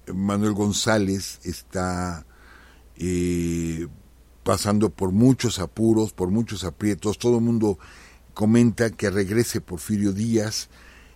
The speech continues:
eh, por lo que hizo en Oaxaca en solo dos años, por, porque los ferrocarriles llegaron con Porfirio Díaz, ¿sí? O, o sobre todo esa expansión de los ferrocarriles, porque al fin se construyó el ferrocarril central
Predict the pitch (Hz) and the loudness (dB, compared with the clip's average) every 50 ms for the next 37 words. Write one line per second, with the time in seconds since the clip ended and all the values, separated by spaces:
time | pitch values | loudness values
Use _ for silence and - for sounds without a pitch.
0 | - - - 87 92 92 92 92 92 92 92 92 87 78 - _ - - - 110 | -20 -10 -4 -2 0 0 2 2 2 2 2 0 -2 -4 -8 _ -8 -2 0 2
1 | 104 104 98 - - 104 113 104 110 120 104 92 87 85 85 107 101 - 107 98 | 2 2 0 0 0 0 0 2 0 0 0 0 -2 -4 -4 -6 -4 -2 -2 -2
2 | 90 - 107 104 101 98 87 98 92 - - 107 107 107 101 95 95 95 92 - | 0 0 0 0 0 0 0 0 -2 -2 -2 0 2 2 2 2 2 0 -4 -8
3 | - - - - - - - - - - - - - - 73 87 80 - - 101 | -12 -16 -18 -20 -20 -20 -20 -20 -20 -20 -20 -20 -14 -10 -10 -10 -10 -6 -2 2
4 | 104 101 101 95 92 87 80 - - 101 92 - - 104 101 98 92 - - 104 | 2 2 2 2 -2 -6 -10 -8 -4 -4 -4 -2 -2 -2 0 0 -2 0 -2 -2
5 | 101 95 - 107 98 107 120 120 110 98 80 101 85 95 101 104 104 92 - 101 | -2 0 0 0 2 2 2 2 2 2 0 -2 -2 0 0 0 -2 -2 -2 -2
6 | 92 85 - 95 85 - - 104 101 95 104 98 95 104 110 107 107 98 101 98 | -4 -4 -4 -6 -8 -6 -4 -2 0 0 0 0 -2 -2 0 0 0 0 -2 -4
7 | - - - - _ - - - - - - - - - - - 107 110 110 107 | -8 -12 -14 -20 _ -20 -20 -20 -20 -20 -20 -20 -16 -10 -4 -2 0 0 0 0
8 | - - - - - - - - - - - 104 110 110 - 104 110 110 98 82 | -4 -10 -20 -20 -20 -20 -20 -20 -20 -8 -2 0 0 0 2 2 2 2 2 0
9 | - 107 104 107 95 - 127 123 131 131 - 139 113 - - - - 92 92 95 | -2 0 0 0 0 0 0 0 0 0 -2 -4 -4 -4 -6 -6 -4 -4 -4 -2
10 | 90 - - - 117 131 127 117 98 85 76 80 78 - - 82 82 85 - 90 | -4 -4 -4 0 0 2 2 2 0 -2 -4 -8 -10 -10 -10 -10 -10 -10 -10 -8
11 | 85 98 117 110 101 101 104 90 - - - - - - - - - - - - | -4 -2 -2 0 0 -2 -4 -6 -10 -16 -20 -20 -20 -20 -20 -20 -20 -6 0 0
12 | - - - 117 101 - - 127 117 127 - - 104 - - 101 92 92 113 120 | 0 2 2 0 0 2 0 0 0 -2 -4 -4 -4 -4 -4 -2 2 4 6 6
13 | 120 - - 101 101 87 - 101 92 95 - 101 95 95 110 117 107 - 117 110 | 6 4 0 -4 -6 -4 -4 -6 -6 -6 -4 -4 -4 -2 -2 -4 -2 -2 -2 -2
14 | 101 - 117 113 113 113 110 | -2 0 0 2 2 2 0